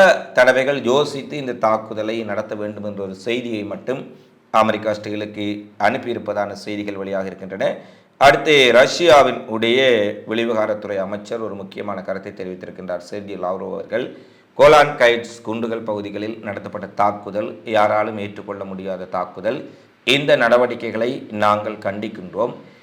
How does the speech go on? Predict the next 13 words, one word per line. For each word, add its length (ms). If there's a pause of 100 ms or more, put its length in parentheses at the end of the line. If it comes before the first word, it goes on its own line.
(240)
இருந்தபோதிலும், 840
இதே 320
போல 300 (120)
காசாவில் 760
அப்பாவி 420 (120)
பாலஸ்தீன 640
மக்கள் 400
மீதான 480
தாக்குதலில் 680 (520)
எந்த 380
விதமான 640 (120)
உலக 300 (120)
சட்டதிட்டங்களும் 840